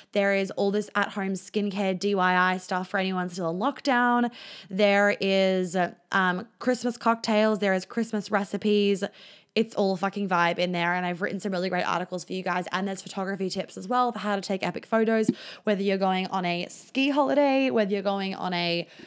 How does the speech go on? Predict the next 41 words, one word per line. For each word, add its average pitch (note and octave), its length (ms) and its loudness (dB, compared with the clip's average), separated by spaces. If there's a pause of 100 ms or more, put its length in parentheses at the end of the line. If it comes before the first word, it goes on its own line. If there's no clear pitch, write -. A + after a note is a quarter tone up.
(180)
summer C4 420 4
holiday, B3 560 6
or G#3 160 2
whether G3+ 160 4
you G3 320 2
are F#3+ 400 4
staying F#3 320 -2
at - 120 -6
home A#3 260 2
having G#3 200 -2
a G3 60 0
beautiful F#3+ 240 -2
Christmas A#3 400 -4
with G3+ 80 -4
your G3+ 80 0
family G#3+ 480 2
or G#3 60 2
your F#3 120 2
friends. C4 600 2 (480)
It's - 420 -2 (460)
all A3 220 6
in C#4+ 100 4
there B3 160 4
for F#3 180 -2
you, A3 260 -8 (600)
and A3+ 160 2
some A3 200 2
really A3 180 4
good A3 140 0
Christmas, - 580 -4 (220)
uh, F#3+ 200 2
lists F3 380 -4
for G#3 80 -6
you G3+ 80 0
guys F#3 240 0
to F3 420 -2
shop. - 360 -6 (500)
So A#3+ 840 6 (180)
that G3+ 180 2
is F4 100 2
that. - 320 0